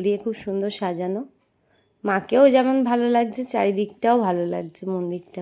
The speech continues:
খুব সুন্দর সাজানো। তো চলো, আমরা কিন্তু পাঁচজন, মানে পাঁচবার আর কি মন্দিরটা পরিক্রমা করে নিচ্ছি।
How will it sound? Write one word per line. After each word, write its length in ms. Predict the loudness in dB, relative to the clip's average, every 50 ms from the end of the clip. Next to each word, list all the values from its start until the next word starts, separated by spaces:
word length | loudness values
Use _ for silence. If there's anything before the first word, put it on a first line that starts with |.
| -8 -8
খুব 100 | -8 -8 -6 -4
সুন্দর 220 | -4 -2 -2 -2 -2 -2
সাজানো। 320 | -2 -2 -2 -2 -2 -4 -6 -10 _ _ _ _ -20 _ _ _
তো 60 | -10 -4 -2
চলো, 200 | -2 0 0 0 0 0 2
আমরা 200 | 2 2 2 2 0 0
কিন্তু 280 | -2 -2 -2 0 0 -2 -2 -2 -2
পাঁচজন, 440 | -2 -2 -2 -2 -2 -2 0 0 2 0 0 -2 -2 -2
মানে 160 | 0 0 0 0 0 0
পাঁচবার 380 | 0 2 2 2 2 2 4 4 2
আর 60 | 2 0 -2
কি 60 | -2 -2 0 0
মন্দিরটা 400 | 0 0 0 -2 -4 -4 -8 -8 -4 -2
পরিক্রমা 380 | -2 -2 -2 -2 -4 -2 -2 -2 -2
করে 120 | -4 -2 -2 -2
নিচ্ছি। 200 | -4 -4 -4